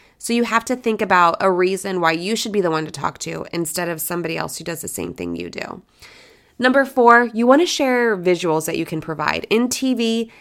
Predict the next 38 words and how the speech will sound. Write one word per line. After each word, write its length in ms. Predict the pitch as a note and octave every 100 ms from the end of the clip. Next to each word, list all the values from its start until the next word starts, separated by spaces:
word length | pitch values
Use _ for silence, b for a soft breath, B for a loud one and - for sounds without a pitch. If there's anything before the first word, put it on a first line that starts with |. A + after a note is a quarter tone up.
| b -
this 300 | G3 G3+ -
is 240 | F#3+ F3+
a 140 | F#3
must. 520 | F3 D#3 - C#3 - - b b _
I 160 | G#3 B3
can't 340 | - C#4+ C4+
tell 180 | A#3 G#3+
you 200 | G3 F3
how 260 | - G3+
many 240 | G#3+ B3+ C4+
times 460 | - A3 A3+ F3
we 120 | F#3 G3
were 120 | G#3+
pitched 340 | G#3+ G#3+ -
a 60 | A3
story 560 | - F#3 E3 D#3+ E3 b b _
from 240 | G#3+ G3+
a 40 | A3+
business 440 | G#3+ F#3+ G3+ F#3
that 180 | F#3 -
had 160 | F#3
a 60 | F3
break-in. 680 | D#3+ D#3 D#3 - F2+ F#2 - b b b b _
They 260 | G3 F#3 F#3
had 220 | - F#3+
a 80 | F#3
break-in 460 | B3 C#4 C#4 C#4
happen 600 | C4 C4 C4 C4 B3+ B3
and 160 | A3+ G3+
they 80 | F#3+
wanted 240 | G3+ G#3
to 120 | A3+
find 260 | G#3+ G3+ G3+
the 40 |
guys 320 | F#3+ E3+ E3+
who 80 | -
did 220 | E3+ C#3+
it. 220 | - -